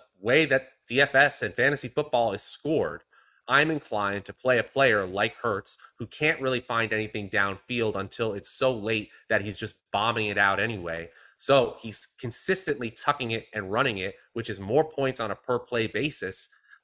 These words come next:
I'm just playing him all, for all the reasons we know to play rushing quarterbacks. We're continuing to play him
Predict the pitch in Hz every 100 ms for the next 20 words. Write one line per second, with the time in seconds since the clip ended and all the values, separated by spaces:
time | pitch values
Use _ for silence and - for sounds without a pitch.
0 | - 170 170 - 170 180 117 98 131 -
1 | 147 151 185 196 143 151 135 131 113 139
2 | 123 135 139 135 - 139 135 117 113 113
3 | 104 110 101 85 82 - - _ 139 131
4 | 127 160 165 139 120 - 131 131 101